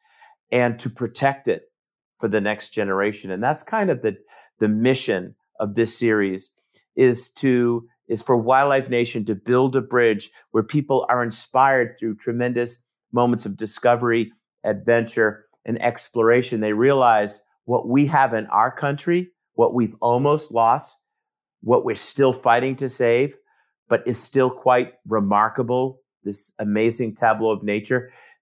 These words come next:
This is the genesis of this series. Our partner is, um, Defenders of Wildlife, which is a very, very important, um, North American conservation organization with policy and endangered species and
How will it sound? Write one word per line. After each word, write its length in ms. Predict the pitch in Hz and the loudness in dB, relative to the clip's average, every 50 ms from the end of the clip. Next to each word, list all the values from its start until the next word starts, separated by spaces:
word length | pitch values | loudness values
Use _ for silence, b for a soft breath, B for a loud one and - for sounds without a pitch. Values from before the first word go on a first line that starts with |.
| B _ | B _
This 240 | - 147 147 135 - 156 | 2 2 2 4 2 0
is 180 | 139 123 - | 0 0 0
the 100 | - 127 | -2 -2
genesis 640 | 101 - 120 113 113 120 120 113 - 113 101 - - | 0 2 2 4 4 2 0 -4 -4 -8 -8 -6 -6
of 160 | 98 85 85 | -6 -6 -4
this 220 | 101 98 98 - - | -4 -4 -4 -2 -2
series. 520 | 104 101 104 104 95 92 92 - - - B B B B B B B B B | 0 0 2 2 2 0 -2 -4 -8 -18 B B B B B B B B B
Our 200 | - 120 117 - | 2 2 2 2
partner 640 | - - 127 131 131 - 131 135 127 123 - - - | 0 0 2 2 2 0 -2 -2 0 0 -2 -4 -4
is, 440 | - 117 117 113 110 107 - - - _ - | -4 -2 0 0 -2 -4 -8 -14 -18 _ -4
um, 340 | - 104 101 98 95 98 95 | 0 2 2 2 0 -2 -8
Defenders 440 | - 98 - - 117 113 117 113 - | -14 -10 -4 -2 -2 -2 -2 -4 -6
of 100 | 117 101 | -6 -4
Wildlife, 520 | 101 104 107 107 110 117 117 127 123 - 101 | 0 2 2 4 4 2 0 -2 -2 -6 -12
which 180 | 98 - - | -12 -12 -14
is 120 | - 98 101 | -16 -14 -14
a 100 | 92 90 _ - | -14 -12 _ -2
very, 220 | 127 120 120 117 | 0 2 2 2
very 240 | 110 107 104 104 101 | 0 0 -2 -2 -4
important, 560 | 98 95 _ - 104 104 - - 104 104 - - _ _ _ _ _ _ _ _ _ - | -6 -8 _ -6 -4 -4 -4 -6 -8 -16 -16 -18 _ _ _ _ _ _ _ _ _ 0
um, 640 | 101 101 98 98 95 95 95 95 92 98 98 - - | 2 2 4 4 2 2 0 -2 -4 -6 -8 -10 -10
North 260 | - 107 107 104 - | -8 -6 -6 -4 -2
American 400 | 110 104 101 101 104 - - 98 | -2 0 0 0 0 -2 -6 -10
conservation 680 | - - 107 98 95 - 95 - 104 101 98 - - 98 | -4 -2 -2 -2 -2 -4 -6 -2 -2 -2 -2 -2 -4 -4
organization 800 | 98 98 98 104 95 85 - 95 92 95 92 - 113 107 101 92 | -4 -4 -4 -4 -6 -4 -2 -2 -2 -2 -4 -8 -8 -8 -8 -6
with 180 | 87 90 - | -8 -10 -6
policy 640 | - - 104 98 104 104 104 104 - - 104 104 101 101 | 0 2 4 4 4 2 0 -4 -6 -6 -6 -4 -4 -6
and 100 | 85 78 | -6 -10
endangered 520 | 80 - 90 92 98 101 95 90 87 - | -10 -6 -4 -4 -4 -4 -6 -8 -12 -14
species 720 | - - - 107 104 98 - - 107 107 107 104 98 98 | -10 -6 -2 0 0 0 0 -2 -4 -2 -2 -2 -4 -6
and 100 | 87 80 | -10 -14